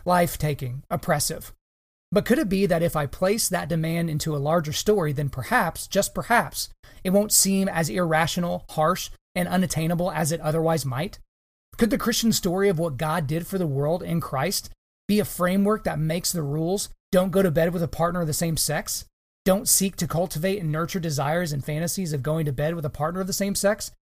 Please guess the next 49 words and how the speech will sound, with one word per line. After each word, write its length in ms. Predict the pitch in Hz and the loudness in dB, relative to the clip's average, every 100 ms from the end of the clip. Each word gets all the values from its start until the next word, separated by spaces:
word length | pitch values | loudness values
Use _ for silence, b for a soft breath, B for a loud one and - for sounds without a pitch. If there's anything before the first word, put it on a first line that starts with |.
| - | 0
Make 220 | 180 - | 0 2
sense? 440 | - 190 302 - - _ _ _ _ _ _ _ _ _ _ | 2 2 0 -4 -6 _ _ _ _ _ _ _ _ _ _
But 240 | 196 196 - - 185 | 2 2 0 -6 -4
at 140 | 156 | 2
this 180 | 254 285 | 2 2
point, 460 | - 180 160 156 - _ _ _ _ _ | 0 0 0 -2 -10 _ _ _ _ _
the, 200 | 139 185 | -4 -4
the 200 | 180 160 | -2 -4
ship's 320 | 165 - 214 - | 0 2 2 2
kinda 240 | 208 180 | 0 0
turning, 480 | - 196 170 139 - - _ _ | 0 0 0 -2 -12 -20 _ _
and 120 | 196 | 2
you 180 | 185 190 | 4 4
can 180 | - 196 | 2 0
ki-, 80 | 208 | 0
you 80 | 165 | 0
can 140 | 180 | 0
kinda 380 | - 208 190 160 _ _ | 2 2 2 -2 _ _
sense 380 | - - 220 - | 0 4 4 4
that 100 | 180 | 2
the 80 | 185 | 0
ship 240 | - 185 | 0 0
is 120 | 170 - | 0 -2
turning 320 | 185 180 175 | 0 2 2
a 40 | |
little 220 | 160 151 | 0 0
bit. 240 | 143 147 - B B B - | 0 -2 -4 B B B 0
And 160 | 180 170 | 2 4
then 420 | 175 180 185 165 _ - | 4 2 0 -4 _ 0
Wesley 300 | 180 180 170 | 2 4 4
Hill 200 | 156 165 | 4 4
hits 200 | 156 151 | 2 0
us 160 | 147 156 | -2 -4
with 120 | 139 | -2
this, 200 | 147 139 | -2 0
and 100 | 160 | -2
this 140 | 160 | -2
is 80 | 147 | -4
huge, 460 | - 208 202 185 - | -2 2 2 2 -2
huge, 300 | 180 151 - | -2 -2 -2
huge, 380 | 165 135 - - 147 | -2 -4 -8 -10 -6
right? 200 | 143 - _ - | -6 -8 _ -4
So 140 | 165 | 0
I'm 140 | 160 165 | 0 0
gonna 220 | 160 147 | 0 -2
try 200 | - 175 | 0 2
to 60 | 170 | 2
read 200 | 175 156 | 0 0
this 240 | 160 | 0